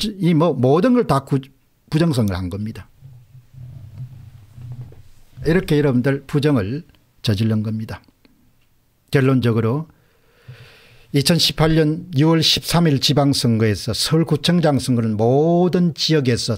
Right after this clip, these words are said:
투표소 레벨에서 조작률이 적용된 사전투표 조작 및 부정선거가 일어났다. 이렇게 결론 내리고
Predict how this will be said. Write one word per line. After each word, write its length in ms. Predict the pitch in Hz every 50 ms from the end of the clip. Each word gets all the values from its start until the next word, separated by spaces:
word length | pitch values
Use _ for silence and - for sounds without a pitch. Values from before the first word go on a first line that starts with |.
| - -
투표소 560 | - 220 - - - 185 170 139 - 147 131
레벨에서 560 | 117 123 123 110 147 123 117 101 - - 104 - - _ _ _ _ _ _ _ _ _ _ _ _ _ _ _ _ _
조작률이 500 | - - 127 120 151 151 151 143 131 123
적용된 480 | - - 113 98 107 101 98 104 104 104
사전투표 800 | - - - - 143 127 156 165 160 - 156 - - - 156 135
조작 340 | - 127 110 117 110 104 101
및 220 | 123 160 - - _ _ _ -
부정선거가 720 | - 151 147 160 147 139 - - 110 104 101 123 143 143
일어났다. 800 | 139 127 110 107 95 92 - - - 95 82 82 82 92 - _ _ -
이렇게 260 | 117 117 113 - 110
결론 360 | - 123 113 107 107 101 98
내리고 440 | 104 113 104 98 87 92 92 110 131